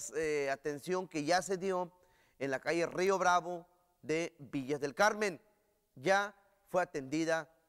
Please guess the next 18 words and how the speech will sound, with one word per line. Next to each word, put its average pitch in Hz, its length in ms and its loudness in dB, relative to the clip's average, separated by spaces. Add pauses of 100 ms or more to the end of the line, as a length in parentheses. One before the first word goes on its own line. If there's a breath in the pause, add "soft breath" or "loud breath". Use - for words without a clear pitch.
(140)
por 160 140 0
el 160 100 -2
Departamento 131 920 -6 (240 soft breath)
del 147 480 -2
Sistema 139 420 -2
Municipal 131 720 -2
de 127 80 -2
Aguas 120 400 -2
y - 20 -16
Saneamiento. 131 720 -4 (320 loud breath)
Aquí, 143 600 0 (240 soft breath)
pues, 107 160 -10
gracias 147 360 0
sobre 123 180 -4
todo 147 480 2 (220 soft breath)
a 120 440 2
Arturo 127 540 0
Garza, 147 480 0